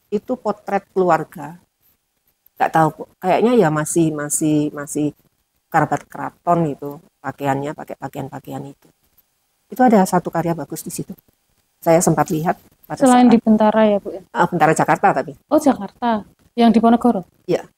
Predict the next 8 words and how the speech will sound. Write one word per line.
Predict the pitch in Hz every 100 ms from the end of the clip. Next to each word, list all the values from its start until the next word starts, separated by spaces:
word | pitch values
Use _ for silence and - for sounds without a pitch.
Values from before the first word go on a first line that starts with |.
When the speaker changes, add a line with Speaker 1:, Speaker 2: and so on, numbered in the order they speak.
| _ _ _ _ _
Speaker 1:
Ponorogo. | - 147 131 127 143 _ _ _ _ _ _ _ _ _ _ - _
Speaker 2:
<clears throat> | 320 330 277 247 - 254 226 208 -
Baik, | 196 -
Bu. |
Speaker 1:
Nah, | 160 151
itu. | 151 - 151 147 -
Saya | - 165
memang | 214 190 190